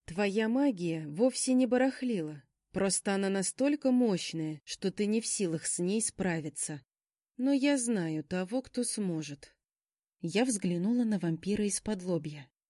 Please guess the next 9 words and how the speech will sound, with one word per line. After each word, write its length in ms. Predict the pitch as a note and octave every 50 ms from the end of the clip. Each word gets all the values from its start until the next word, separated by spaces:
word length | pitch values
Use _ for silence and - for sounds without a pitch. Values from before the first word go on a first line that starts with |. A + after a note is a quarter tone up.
| _ _ _ _ _ _ _ -
«Вы 180 | E3 D#3+ F#3+
не 120 | G3+ G3+ G3
посмеете!» 920 | G3 A3 G#3+ G3+ - - A3+ A3 G#3 F3+ E3 D#3+ D3+ - - D#3+ D#3 D3 - _ _ _ _ _ _ _
воскликнула 800 | - D#3 E3+ E3 - - - G3+ A#3+ B3 - A#3 G#3+ G3 F3+ E3+
я 280 | E3 E3 D#3+ D#3 D3+ - _ _ _ _
и 120 | - F3
выбросила 600 | D#3 F#3 C4 B3+ A#3+ A#3+ A3 - - F3 D#3+ E3
вперёд 440 | E3 - - D#3+ E3 F3+ G#3+ A#3 -
руку, 440 | G3+ G#3 G3+ F#3 - - D3+ D3+